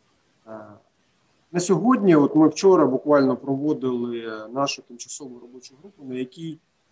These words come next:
е, прийняли ряд важливих рішень щодо, е,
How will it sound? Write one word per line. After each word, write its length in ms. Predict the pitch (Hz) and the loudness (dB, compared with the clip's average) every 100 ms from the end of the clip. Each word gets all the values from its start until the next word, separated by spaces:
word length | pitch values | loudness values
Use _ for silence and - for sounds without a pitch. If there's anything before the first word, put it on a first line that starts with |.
| _ 120 | _ -18
е, 100 | 120 | -16
прийняли 800 | - 151 147 131 123 123 120 113 113 110 110 _ _ _ _ _ _ | 0 4 4 2 0 -2 -4 -10 -14 -20 -20 _ _ _ _ _ _
ряд 260 | 127 143 - | -4 -2 -2
важливих 500 | 131 131 139 127 123 | -8 -6 -4 -4 -6
рішень 360 | 139 135 - 113 | -6 -6 -6 -10
щодо, 480 | 107 - 127 120 117 _ _ _ _ _ _ _ | -14 -14 -12 -12 -12 _ _ _ _ _ _ _
е, 140 | 117 | -18